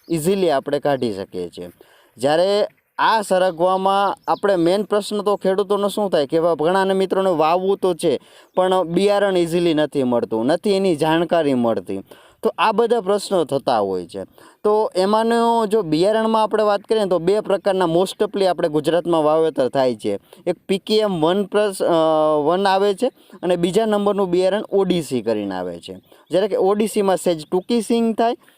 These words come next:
અને, અ, જે આપણે પી કે એમ વન આવે છે એમાં એકદમ લાંબી સિંગ થાય અને એકદમ ગ્રીન એટલે કે લીલી થાય અને એનો છોડવો પણ મજબૂત થાય છે comparison to બીજા, અ, જે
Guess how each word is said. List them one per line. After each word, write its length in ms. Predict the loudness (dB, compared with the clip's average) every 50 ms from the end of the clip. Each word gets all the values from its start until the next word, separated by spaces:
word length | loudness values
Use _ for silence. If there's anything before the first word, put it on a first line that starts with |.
| _ _ -12 -6 -2
અને, 300 | 0 0 0 0 -2 -4 _ _ _ _ _ -2
અ, 60 | 0 0 2 2 2 2 0 0 -2 -4
જે 200 | -4 -2 0 0
આપણે 300 | 0 0 0 0 -2 -2
પી 220 | -2 _ -4 -4
કે 160 | -4 -2 -2 0
એમ 200 | 0 0 0 0
વન 240 | 0 2 2 2
આવે 320 | 2 2 2 2 2 0 0
છે 120 | 0 -2
એમાં 440 | -2 0 0 0 0 2 2 2 2
એકદમ 420 | 0 0 -2 -4 -2 -2 0 2 2
લાંબી 420 | 2 2 2 2 2 2 0 0
સિંગ 360 | 0 0 0 0 0 0 0
થાય 260 | 0 0 0 0 -2 -6 _ -20 -20 -20 _ _ -4
અને 180 | -2 0 0 0
એકદમ 680 | 0 0 0 0 -2 -4 -2 -2 -2 0 -2 -2 -2
ગ્રીન 240 | 0 0 2 2 2
એટલે 160 | 2 0 0
કે 140 | 0 0 0
લીલી 400 | 2 2 2 2 2 0 0 0
થાય 260 | 0 0 0 0 -2
અને 320 | -4 -2 -2 0 0 2
એનો 140 | 2 0 0
છોડવો 420 | -2 0 0 2 2 2 2 2 0
પણ 200 | 0 0 0 0
મજબૂત 520 | 0 0 0 0 0 0 0 0 0 0
થાય 180 | 0 0 0 0
છે 280 | -2 -4 -4 -6 -4 -2 0
comparison 720 | 0 0 0 0 0 2 0 0 0 0 -2 -2 -2 -4
to 60 | -4
બીજા, 400 | -2 -2 -2 0 0 0 0 2 0 0 0 2 2 2 2 2
અ, 40 | 0 -2 -6 -14 _ _ -4
જે 200 | -2 0 0 0